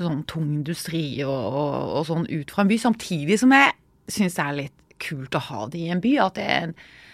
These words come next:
en naturlig del av byen, å, å sitte utenfor Kilden og se havna litt i, i, bortenfor der, hvor folk jobber, og det bygger, altså, ikke sant, det bygger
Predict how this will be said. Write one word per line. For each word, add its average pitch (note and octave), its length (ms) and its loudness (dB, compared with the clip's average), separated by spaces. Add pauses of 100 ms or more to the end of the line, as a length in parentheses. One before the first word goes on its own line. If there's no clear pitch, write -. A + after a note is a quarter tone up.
(200)
en E3 240 -2
naturlig D#3+ 500 -2
del D#3 300 2
av B2+ 320 -4
byen, D#3 400 4
å, G3 220 2
å - 20 -2
sitte F3+ 460 -2
utenfor E3+ 260 -4
Kilden D3+ 320 0
og D3+ 80 -4
se E3+ 160 0
havna C3+ 480 0
litt D3+ 180 -12
i, D#3+ 300 -2 (480)
i, G#2+ 240 -2
bortenfor D#3+ 400 -6
der, G#3 240 4
hvor F#3 80 0
folk C#3 340 -10
jobber, D3 540 -6
og D3+ 320 -4
det D#3+ 80 -4 (240)
bygger, A#2+ 400 -4
altså, F#3+ 240 0
ikke E3+ 80 -4
sant, G3+ 160 0
det F#3 80 -2
bygger E3 160 2